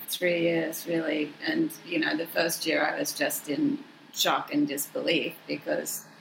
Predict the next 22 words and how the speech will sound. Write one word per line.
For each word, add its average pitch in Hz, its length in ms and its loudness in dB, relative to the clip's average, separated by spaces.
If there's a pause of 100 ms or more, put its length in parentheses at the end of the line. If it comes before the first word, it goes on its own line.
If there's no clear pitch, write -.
(760)
we 175 120 4
didn't 160 300 2
know 160 360 4
that 147 220 2
he 165 160 2
had 143 420 0 (300)
anything 311 460 0
wrong 294 200 0
with 311 120 -4
his - 260 -2
heart. - 360 -8 (220)
And 170 580 2
he - 240 -6
was 160 180 0
a - 60 -2
gym 156 340 4
rat. 156 380 2 (100)
He 180 80 -2
went 165 260 2
to - 80 -6
the 180 120 0
gym 170 560 0